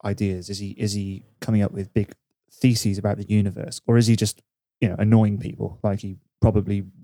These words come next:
was more likely to do? That's part of it. Um, and I think it's also, there, there is, like, the chronological argument as well, is it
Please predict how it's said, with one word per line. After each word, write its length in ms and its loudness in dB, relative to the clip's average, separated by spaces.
was 140 -2
more 160 4
likely 240 -2
to 100 -14
do? 220 -12
That's 200 2
part 260 0
of 80 -6
it. 180 -6
Um, 340 -2
and 80 0
I 40 4
think 160 2
it's 160 -4
also, 480 0
there, 200 4
there 220 2
is, 220 4
like, 140 0
the 80 -8
chronological 540 2
argument 280 2
as 120 -8
well, 300 2
is 100 -2
it 140 -12